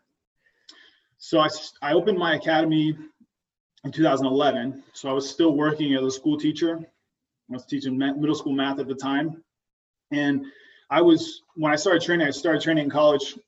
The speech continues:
so that, uh, I was training in Eugene, which is about an hour south of where I lived.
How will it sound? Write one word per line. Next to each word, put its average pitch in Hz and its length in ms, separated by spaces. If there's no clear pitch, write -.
so 143 180
that, 139 180
uh, 117 260
I 131 80
was 131 240
training 156 320
in 139 80
Eugene, 139 360
which 135 160
is 123 120
about 131 220
an 127 40
hour 131 220
south 139 300
of 131 60
where 131 120
I 127 60
lived. 135 300